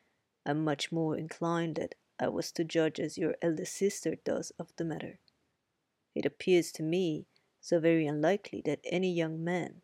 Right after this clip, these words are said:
should form such a design against a girl who is by no means unprotected or friendless, and who was actually staying in his colonel's family,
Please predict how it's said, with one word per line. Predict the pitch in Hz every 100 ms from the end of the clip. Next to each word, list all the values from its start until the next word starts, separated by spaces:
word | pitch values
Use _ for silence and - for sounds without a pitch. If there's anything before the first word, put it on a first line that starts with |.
| _
should | - - -
form | - 175 156 156
such | - 156 -
a |
design | 165 160 175 214 156
against | 143 - - -
a | 156
girl | 160 160 - _ _ _ _ _ _ -
who | -
is | 123 -
by | 160
no | 160 160
means | 185 175 170 -
unprotected | 170 151 147 156 180 - - 82 - _ _
or | -
friendless, | - 160 160 - - - - - _ _ _ _ _ -
and | 165
who | 165
was | 170 156 -
actually | 180 - - 165
staying | 156 - 170 160 156
in | 165
his | 160 -
colonel's | - 170 170 160 - -
family, | - 165 147 - -